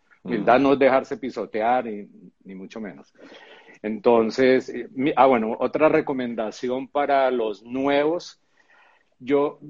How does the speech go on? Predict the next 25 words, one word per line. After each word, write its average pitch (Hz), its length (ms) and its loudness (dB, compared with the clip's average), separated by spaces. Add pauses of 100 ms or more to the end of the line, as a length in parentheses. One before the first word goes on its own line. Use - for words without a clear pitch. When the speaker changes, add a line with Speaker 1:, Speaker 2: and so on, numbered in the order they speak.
(120)
Speaker 1:
lo 147 200 0
que 147 100 -2
estoy 151 380 4
viendo, 135 600 2
o 104 40 -20
sea, 117 140 -6
hay 113 140 -4
un 131 160 -6
surgimiento, 123 760 -4
por 120 140 -4
ejemplo, 107 200 -8
si 113 80 -8
uno 120 220 0
va 123 80 6
a - 40 6
Argentina, 120 1120 -2
en 113 140 -8
casi 160 300 0
todas 185 280 0
partes, - 460 0
en 95 160 -20
México, 110 400 -12
en 101 80 -10
Estados 110 360 -4
Unidos, 107 400 -2